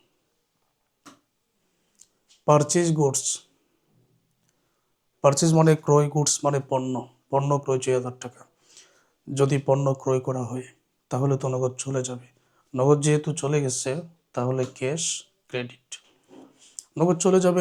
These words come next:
নিশ্চয়ই কোনো ব্যয়ের মাধ্যমে, ব্যয় হচ্ছে এখানে পারচেজ, পারচেজ হয়ে যাবে ডেবিট।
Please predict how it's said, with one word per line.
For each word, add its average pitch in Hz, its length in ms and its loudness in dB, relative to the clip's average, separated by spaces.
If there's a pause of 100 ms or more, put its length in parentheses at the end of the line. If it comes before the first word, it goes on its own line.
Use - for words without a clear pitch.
(100)
নিশ্চয়ই 165 320 2
কোনো 165 200 0
ব্যয়ের 151 260 4
মাধ্যমে, 156 320 0 (380)
ব্যয় 151 300 4
হচ্ছে 156 260 -6
এখানে 143 220 -4 (140)
পারচেজ, 127 420 -4 (420)
পারচেজ 139 400 -2 (100)
হয়ে 135 220 -4
যাবে 135 200 -4 (640)
ডেবিট। 131 400 -4